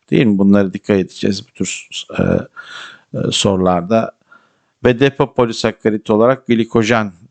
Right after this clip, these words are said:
bulunuyor. Ancak glikojenin olmaması demek, glikojenin varlığı demek bunun hayvansal bir, e, hücre olduğunu tam anlamıyla kanıtlamaz. Neden?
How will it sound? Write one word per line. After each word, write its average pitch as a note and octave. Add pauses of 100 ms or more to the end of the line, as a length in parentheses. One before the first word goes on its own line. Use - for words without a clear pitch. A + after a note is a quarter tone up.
bulunuyor. F#2+
Ancak A#2+
glikojenin A#2
olmaması A2
demek, A2+ (540)
glikojenin A2+
varlığı A2
demek A2
bunun G#2+
hayvansal G#2+
bir, A2+
e, G#2 (580)
hücre A2
olduğunu A2
tam A2
anlamıyla G#2+
kanıtlamaz. G#2
Neden? A2+